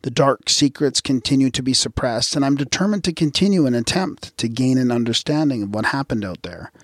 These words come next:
and what continues to happen after dark. Since I resigned, two different caretakers have been appointed.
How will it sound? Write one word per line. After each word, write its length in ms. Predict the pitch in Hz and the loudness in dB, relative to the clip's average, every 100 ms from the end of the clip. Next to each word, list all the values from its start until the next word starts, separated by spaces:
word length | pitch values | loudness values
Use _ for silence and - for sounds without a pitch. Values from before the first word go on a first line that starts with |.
| _ - - - | _ -20 -20 0
and 160 | 131 | 2
what 180 | 135 - | 2 2
continues 500 | 139 123 147 151 139 | 2 4 4 4 4
to 120 | - | 2
happen 380 | 120 123 117 117 | 0 0 -2 -4
after 280 | 101 80 - | -4 -6 -8
dark. 500 | 107 139 139 - - _ _ - _ _ _ _ _ - | 0 0 0 -4 -16 _ _ -20 _ _ _ _ _ -4
Since 280 | - 175 | 0 4
I 60 | 156 | 4
resigned, 640 | 135 131 131 147 143 127 - | 4 2 2 2 2 0 -2
two 140 | 170 | 0
different 340 | 165 165 175 | 2 0 -4
caretakers 640 | - 170 180 123 107 127 - | -2 -4 -2 -4 -4 -4 -4
have 120 | 107 | -4
been 120 | 117 | -4
appointed. 560 | 120 165 190 - 92 | -2 -2 -2 -4 -12